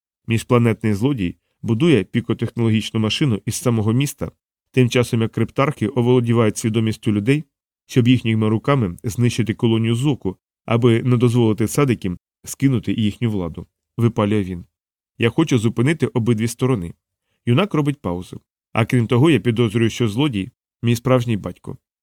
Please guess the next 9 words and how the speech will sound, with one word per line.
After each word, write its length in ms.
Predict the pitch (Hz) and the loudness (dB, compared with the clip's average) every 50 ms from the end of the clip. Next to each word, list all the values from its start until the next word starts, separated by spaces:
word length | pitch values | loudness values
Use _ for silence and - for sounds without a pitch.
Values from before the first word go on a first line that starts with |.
| _ _ | _ _
Таксист 400 | 127 120 - - 208 226 - - | 0 0 0 0 -2 -2 -2 -2
тупо 200 | 180 170 - 147 | -4 0 2 2
витріщається 640 | 131 123 135 127 123 - 143 123 117 - - 123 117 | 2 4 2 0 0 2 0 0 0 0 -2 -2 0
на 80 | 117 | 0
Ізідора. 500 | 120 117 127 135 117 - 92 95 101 - - _ _ _ _ _ _ _ _ - - | 0 0 -2 -4 -4 -6 -8 -8 -10 -12 -16 _ _ _ _ _ _ _ _ -2 -2
«Очманіти», — 720 | 120 - - - 120 120 110 104 104 101 - - 95 - _ _ _ _ | 0 0 0 0 2 2 2 2 0 -4 -4 -8 -10 -12 _ _ _ _
видавлює 500 | 110 113 113 107 117 107 104 104 110 107 | -2 0 2 2 2 2 2 0 0 -2
він. 220 | 95 98 90 - - _ _ _ _ - | -2 -6 -8 -10 -14 _ _ _ _ 0
«Поїхали». 440 | 127 127 110 - - - 85 62 | 2 2 2 0 -4 -10 -12 -14